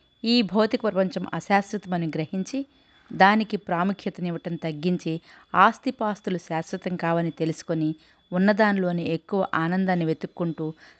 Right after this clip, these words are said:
కష్ట సుఖాలను ఒకే రకంగా స్వీకరిస్తూ అన్నీ జీవిత పాఠాలేనన్న జ్ఞానంతో వ్యవహరిస్తూ తమలో ఎంతో అద్భుతమైన అభివృద్ధిని గమనిస్తాయి.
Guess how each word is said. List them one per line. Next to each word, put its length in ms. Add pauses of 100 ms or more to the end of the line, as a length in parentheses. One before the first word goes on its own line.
(100)
కష్ట 300
సుఖాలను 600
ఒకే 240
రకంగా 400
స్వీకరిస్తూ 800 (400)
అన్నీ 360
జీవిత 420
పాఠాలేనన్న 840
జ్ఞానంతో 600
వ్యవహరిస్తూ 760 (560)
తమలో 400 (320)
ఎంతో 520
అద్భుతమైన 640
అభివృద్ధిని 720
గమనిస్తాయి. 640